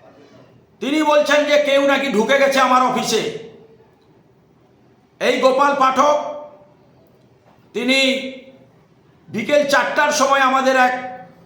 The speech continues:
এসসি মোর্চার প্রেসিডেন্টকে কোনো কারণ ছাড়াই, কোনো ওয়ারেন্ট, কোনো কেস নেই, তাকে তার যেখানে ভাড়ায় থাকে, বাড়ি ছাড়া অবস্থায়, সেখান থেকে তুলে নিয়ে এসছে।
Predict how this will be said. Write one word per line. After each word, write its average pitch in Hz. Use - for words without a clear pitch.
এসসি 254
মোর্চার 277
প্রেসিডেন্টকে 277
কোনো 285
কারণ 285
ছাড়াই, 262
কোনো 254
ওয়ারেন্ট, 254
কোনো 247
কেস 254
নেই, 247
তাকে 240
তার 277
যেখানে 240
ভাড়ায় 262
থাকে, 254
বাড়ি 240
ছাড়া 240
অবস্থায়, 233
সেখান 220
থেকে 220
তুলে 214
নিয়ে 202
এসছে। -